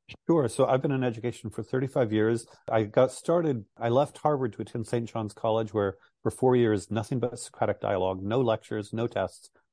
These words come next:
I loved it. So for decades, I've been in, doing Socratic dialogues in classes. Now, when covid hit, I went virtual with the Socratic Experience. It's a virtual school, grades three through twelve. We also offer a la carte options. Many of our families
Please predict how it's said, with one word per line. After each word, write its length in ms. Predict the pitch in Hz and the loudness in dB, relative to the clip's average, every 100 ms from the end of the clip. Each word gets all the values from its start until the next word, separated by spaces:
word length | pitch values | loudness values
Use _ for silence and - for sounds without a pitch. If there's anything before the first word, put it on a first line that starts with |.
| - | -2
I 60 | |
loved 300 | 104 107 104 | 2 2 0
it. 160 | 98 - | -4 -2
So 340 | 117 104 98 - - | 2 2 0 -6 -2
for 100 | 117 | 2
decades, 480 | 156 175 135 107 | 4 2 0 0
I've 160 | 104 98 | -2 -2
been 140 | 101 | -2
in, 300 | 101 101 107 - | -2 -4 -6 -8
doing 240 | 113 110 | -2 -2
Socratic 440 | 98 113 - 110 107 | -2 -6 -4 -4 -2
dialogues 480 | 113 107 104 104 101 | -2 0 0 -2 -10
in 80 | |
classes. 560 | 98 110 104 104 98 - | -4 -4 -2 -4 -6 -4
Now, 340 | 110 120 123 - _ _ | 0 0 0 -4 _ _
when 240 | 131 120 107 | -2 0 2
covid 340 | - 151 147 | 2 2 2
hit, 240 | 110 135 - | 2 0 0
I 80 | 113 | -2
went 200 | 110 113 | -2 0
virtual 440 | 117 131 - 131 | -2 -2 -2 -2
with 140 | 120 - | -2 -6
the 60 | |
Socratic 460 | - 113 - 101 98 | -12 -4 -2 -2 -4
Experience. 640 | 107 - 139 131 127 127 - | -10 -6 -2 0 0 -4 -6
It's 160 | 117 | -4
a 40 | 107 | -4
virtual 460 | 92 113 - 127 | -2 -2 -2 -6
school, 420 | 113 - 120 127 135 | -6 -6 -4 -2 -2
grades 320 | 107 101 98 | -2 -4 -8
three 260 | - 123 | -6 -4
through 200 | 110 113 | -4 -6
twelve. 480 | 98 - 127 156 170 - _ _ _ _ _ - | -8 -2 0 0 -6 -12 _ _ _ _ _ 0
We 180 | 113 | 2
also 640 | 117 117 117 127 117 117 - | 4 2 2 2 2 2 0
offer 460 | - - - 110 | -2 -2 -4 -8
a 120 | 107 | -4
la 100 | 104 | -4
carte 280 | - - 131 | -4 -4 -2
options. 560 | 117 123 - 143 147 - 101 | -2 -4 -6 -8 -8 -6 -8
Many 220 | - 113 117 | -4 -2 0
of 80 | |
our 160 | 110 104 | 0 0
families 640 | - 110 110 110 110 110 | -2 -6 -6 -6 -6 -8